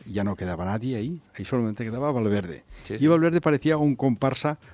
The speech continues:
Speaker 1: un acompañamiento, ese tío que hace ahí, ¿no? Porque ahora había nombres ahí que podían ganar y Valverde siempre estaba ahí y parecía que se descolgaba. En el repecho fuerte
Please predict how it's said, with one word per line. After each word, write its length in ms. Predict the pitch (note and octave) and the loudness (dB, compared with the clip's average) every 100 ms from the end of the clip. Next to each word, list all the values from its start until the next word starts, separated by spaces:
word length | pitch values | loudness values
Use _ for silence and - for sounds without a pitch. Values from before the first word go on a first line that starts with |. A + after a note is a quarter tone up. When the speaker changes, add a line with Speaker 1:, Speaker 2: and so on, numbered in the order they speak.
| - | -10
Speaker 1:
un 120 | C3+ D3 | -2 -2
acompañamiento, 920 | C#3 B2 A#2 G#2+ A2 B2+ A#2+ C#3 C3 G2+ C#3 | 0 0 0 2 4 2 2 -2 -4 -10 -10
ese 200 | A#2+ C#3 | -4 -2
tío 200 | D3 C#3 | 0 0
que 80 | B2 | 0
hace 200 | A2+ E2+ | 0 0
ahí, 180 | D#2 | -2
¿no? 160 | F#2 C#3+ | -4 -4
Porque 360 | - F#2+ G2 F2+ - | -2 -2 -2 -6 -8
ahora 160 | G#2+ A2 | -4 -2
había 180 | G#2 G#2+ | 0 2
nombres 340 | A2 A2 G#2 | 4 4 4
ahí 320 | B2 C#3 F3 - - - | 2 2 2 -2 -16 -14
que 80 | - | -10
podían 320 | - G2 G#2+ | -4 -2 0
ganar 400 | G#2+ B2+ D3+ E3+ - - | 2 2 4 2 -2 -8
y 80 | A2+ | -4
Valverde 380 | G#2+ A2+ A#2+ B2+ | 0 2 0 0
siempre 340 | - C#3+ C3 | 2 2 2
estaba 240 | A#2+ B2+ B2+ | 0 0 2
ahí 200 | C#3+ F3 - - | 0 -2 -10 -12
y 100 | - | -8
parecía 400 | C3+ C3 B2 D#3+ | -6 -6 -2 -2
que 80 | D3+ | -2
se 100 | C3+ | -4
descolgaba. 640 | B2 - F#2+ D#2+ D#2 D#2 - _ - | -6 -4 -6 -6 -10 -12 -20 _ -4
En 100 | G#2 | -2
el 100 | F#2 | -2
repecho 640 | F#2+ C3 A#2+ B2+ A#2+ A2+ - - - - | -4 -6 -2 0 2 0 -8 -20 -20 -20
fuerte 580 | - C#3+ C#3 - D3 | 4 4 4 2 -2